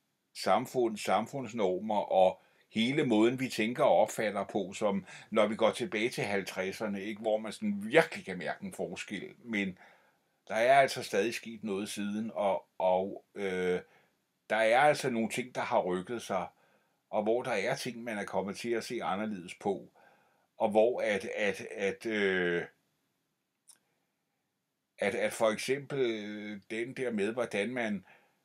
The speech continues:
griber drenge- og pigegrupper forskelligt an,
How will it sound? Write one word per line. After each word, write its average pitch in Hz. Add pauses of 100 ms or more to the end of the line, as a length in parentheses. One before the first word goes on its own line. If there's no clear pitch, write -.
(1400)
griber 110 (540)
drenge- 110
og 113
pigegrupper 117
forskelligt 117
an, 98